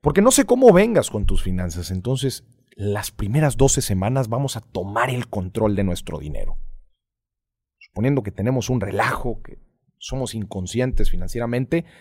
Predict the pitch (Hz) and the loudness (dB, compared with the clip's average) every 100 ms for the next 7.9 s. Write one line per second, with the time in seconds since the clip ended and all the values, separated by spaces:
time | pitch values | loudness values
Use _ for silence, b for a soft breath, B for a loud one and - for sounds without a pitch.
0 | b b b b - 113 113 151 160 - | b b b b -12 -2 8 10 10 6
1 | 151 - 98 117 123 127 127 - - 95 | 0 0 0 2 2 -2 -4 -10 -10 -10
2 | 92 - 92 107 120 117 - - - 185 | -10 -6 -2 0 0 -2 -10 -12 6 12
3 | 156 139 104 95 87 87 90 - 85 85 | 12 12 6 -2 -2 -6 -12 -14 -14 -12
4 | 87 - - _ _ _ _ _ _ _ | -14 -16 -20 _ _ _ _ _ _ _
5 | _ - 107 117 92 98 117 87 90 - | _ -6 -2 0 0 -2 -4 -2 -4 -4
6 | 117 117 87 92 151 196 98 95 - 104 | -4 -2 -4 -4 -8 -8 -8 -6 -6 -10
7 | 131 123 151 90 76 65 - - | -8 -2 0 2 0 -2 -8 -16